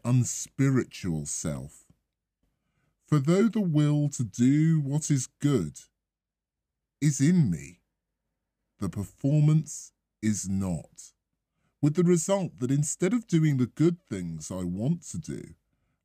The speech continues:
I carry out the sinful things I do not want. When I act against my will, then, it is not my true self doing it, but sin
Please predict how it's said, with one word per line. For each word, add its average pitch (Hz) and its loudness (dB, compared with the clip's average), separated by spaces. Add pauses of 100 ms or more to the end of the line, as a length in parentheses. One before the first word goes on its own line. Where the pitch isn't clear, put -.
I 113 0
carry 156 4
out 147 0
the 107 -4
sinful 147 0
things 76 -8 (120)
I 117 0
do 117 2
not 95 -6
want. 69 -16 (720)
When 170 4
I 226 4
act 151 -2
against 127 0
my 110 0
will, 107 0
then, 71 -10 (640)
it 104 0
is 104 0
not 120 -2
my 131 0
true 131 0
self 82 -8
doing 78 -4
it, 67 -18 (360)
but 110 -2
sin 107 0